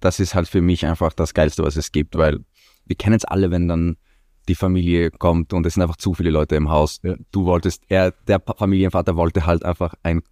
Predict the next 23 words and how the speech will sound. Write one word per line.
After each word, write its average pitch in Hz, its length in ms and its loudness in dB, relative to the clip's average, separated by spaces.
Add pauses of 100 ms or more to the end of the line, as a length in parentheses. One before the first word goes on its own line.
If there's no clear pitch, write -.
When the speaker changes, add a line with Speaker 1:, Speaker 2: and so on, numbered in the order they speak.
Speaker 1:
good 98 140 4
old 90 180 2
fashioned, 90 480 -2
perfektes 90 500 -2
Weihnachten 85 320 0
Speaker 2:
Ja. 82 60 0
Speaker 1:
haben 73 100 0
und 85 80 0
einfach 80 200 -6 (100)
alles - 360 -8
geht 92 140 -2
daneben. 82 480 2
Speaker 2:
Ja, 92 160 -4
ja. 90 320 -4
Speaker 1:
Und 101 100 0
es 101 120 2
ist 110 160 -2
so 107 140 2
grenzgenial 87 580 0
und 85 100 0
es 85 120 -2
ist 92 120 -6
so 110 100 -6